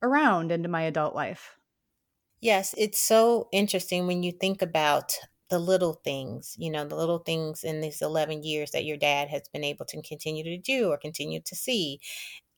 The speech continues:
Speaker 2: I know sometimes that donor families, to your point, you know, they don't write for a myriad of reasons, but just be patient. One day they will. I would love for them to hear how amazing you and your dad are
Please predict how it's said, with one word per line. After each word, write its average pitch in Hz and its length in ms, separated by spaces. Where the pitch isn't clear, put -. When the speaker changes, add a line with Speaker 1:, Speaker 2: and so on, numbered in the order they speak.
Speaker 2:
I 165 300
know 175 200
sometimes 165 760
that 147 420
donor 160 240
families, 156 460
to 160 80
your 156 120
point, 180 500
you 202 140
know, 180 100
they 180 140
don't 175 180
write 175 260
for 175 140
a 170 140
myriad 165 400
of 151 100
reasons, 151 720
but 151 260
just - 240
be 262 140
patient. 165 680
One 175 240
day 156 420
they 240 120
will. 165 440
I 170 120
would 180 200
love 170 340
for 170 100
them 160 180
to - 120
hear 165 240
how 165 280
amazing 160 580
you 165 280
and 156 160
your 156 140
dad 208 320
are 151 300